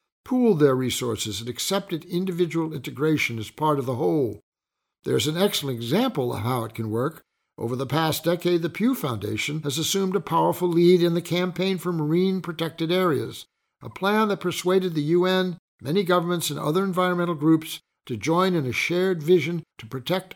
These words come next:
ocean national resources by direct political action,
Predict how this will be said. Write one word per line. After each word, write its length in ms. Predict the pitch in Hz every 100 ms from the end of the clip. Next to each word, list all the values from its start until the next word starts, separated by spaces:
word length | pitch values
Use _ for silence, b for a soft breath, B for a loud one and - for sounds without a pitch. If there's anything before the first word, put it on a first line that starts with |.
| -
ocean 380 | 156 165 185 156
national 420 | 147 165 - 151
resources 720 | 139 165 - 151 123 151 135 - _ _ -
by 100 | 143
direct 480 | 143 123 120 - -
political 540 | 165 131 131 156 -
action, 560 | 147 139 - 147 131